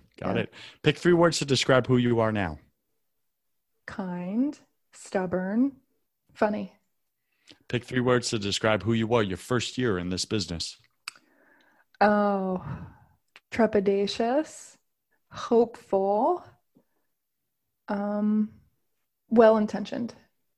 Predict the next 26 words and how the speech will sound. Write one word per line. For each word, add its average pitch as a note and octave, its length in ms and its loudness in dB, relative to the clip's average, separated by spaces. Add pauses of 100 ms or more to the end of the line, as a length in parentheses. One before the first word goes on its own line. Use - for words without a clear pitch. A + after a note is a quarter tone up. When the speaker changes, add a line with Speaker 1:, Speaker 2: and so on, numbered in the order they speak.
(480)
Speaker 1:
Yeah, G#2 180 -4 (220)
got F2+ 180 -8
that. F2 200 -8 (460)
And C#3 120 6
last D#3+ 220 8
question, G2+ 360 2
if G#2+ 120 -2
you C#3+ 80 0
could C3 140 2
come G#2 140 2
back F#2 220 2
to F#2 80 -4
life F2 340 -2 (100)
after G#2+ 280 -2
you G2+ 140 -2
died, E2 400 -4 (240)
Speaker 2:
Oh. - 260 -16 (840)
Speaker 1:
look G#2+ 300 -4
your G#2 180 4
family, A2 680 0
your A2+ 140 2
friends, G2+ 460 -2
your F2 100 -2
husband, G#2 720 -2 (100)
your F2+ 160 -12
kids, G2 880 -4